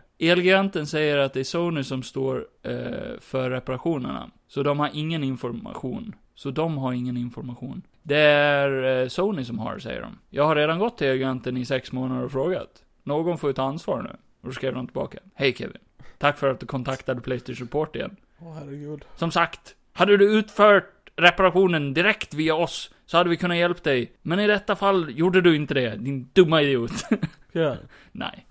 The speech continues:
Speaker 1: "Informationen om ärendet angående din konsol har Elgiganten", de har stavat fel där. "Jag hoppas att det hjälper. Men om,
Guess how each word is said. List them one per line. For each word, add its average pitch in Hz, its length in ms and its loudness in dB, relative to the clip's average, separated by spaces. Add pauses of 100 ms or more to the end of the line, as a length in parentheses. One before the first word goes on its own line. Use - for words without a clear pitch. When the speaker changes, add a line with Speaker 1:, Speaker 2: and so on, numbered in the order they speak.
(100)
Speaker 1:
"Informationen 202 760 2
om 185 100 0
ärendet 175 460 2 (100)
angående 147 920 -2
din 139 260 -6
konsol 139 440 -2
har 135 300 2 (140)
Elgiganten", 156 1500 -2 (140)
de - 140 -10
har - 60 -10
stavat - 560 -16
fel - 200 -14
där. - 160 -16 (480)
"Jag 160 100 0
hoppas 202 320 2
att 202 100 0
det 196 80 2
hjälper. 202 500 2 (100)
Men 226 180 0
om, 254 340 0